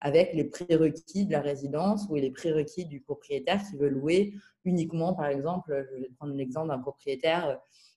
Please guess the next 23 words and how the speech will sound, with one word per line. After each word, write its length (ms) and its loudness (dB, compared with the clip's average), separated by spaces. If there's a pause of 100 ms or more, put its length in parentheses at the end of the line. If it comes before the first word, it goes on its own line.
qui 80 -8
veut 120 -4
louer 240 2
uniquement 460 -2
à, 240 0 (140)
à 100 2
des 140 0
filles, 540 0 (340)
euh, 800 0
ou, 320 2
euh, 240 6
des 180 2
étudiants, 760 4
ou 80 2
qui, 200 -4
justement, 440 -2
à 60 2
l'inverse, 360 0
ne 60 -4
veut 160 0
pas 100 2
d'étudiants 560 -2
et, 180 0